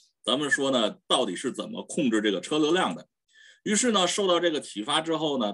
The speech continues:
当他回到纽约的时候呢，他决定呢，在这个就是很多的大桥上呢，设计呢，这个就是自行车道。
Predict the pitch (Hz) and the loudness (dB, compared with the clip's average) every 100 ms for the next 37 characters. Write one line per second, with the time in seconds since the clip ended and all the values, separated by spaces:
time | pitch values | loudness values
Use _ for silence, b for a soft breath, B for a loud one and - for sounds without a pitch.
0 | - 147 147 147 - 123 135 120 90 92 | -2 -2 -2 -4 -2 0 2 0 0 0
1 | 131 117 - 98 101 92 b b - 131 | 2 2 -2 -4 -4 -6 b b -4 0
2 | 113 123 139 113 95 90 _ - 95 82 | 2 2 2 2 -2 -6 _ -8 -6 -2
3 | 127 120 110 123 110 107 95 92 131 143 | 2 2 2 2 0 -2 -4 -4 -2 -2
4 | 147 104 104 123 135 113 104 - - - | -2 -4 -6 -2 0 0 -2 -10 -10 2
5 | 170 120 131 113 95 85 113 95 90 110 | 4 4 0 0 -2 0 -2 -2 -4 -4
6 | 101 - 123 120 151 180 180 147 - | -4 -4 -4 -4 -2 2 2 0 -4